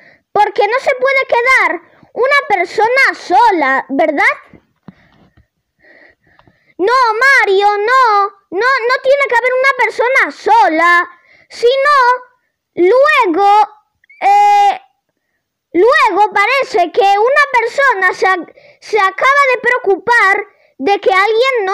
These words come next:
está. Ah, vale, Luigi, vale.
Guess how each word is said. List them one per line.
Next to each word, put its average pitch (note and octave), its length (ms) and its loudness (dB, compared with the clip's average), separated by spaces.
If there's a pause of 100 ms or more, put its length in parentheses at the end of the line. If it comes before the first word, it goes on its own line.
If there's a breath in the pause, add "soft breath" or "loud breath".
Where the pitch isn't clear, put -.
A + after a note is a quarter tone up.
(120)
está. F#4+ 720 -2 (1120)
Ah, A4+ 300 2
vale, G#4+ 380 2
Luigi, G4 520 0
vale. G4 720 0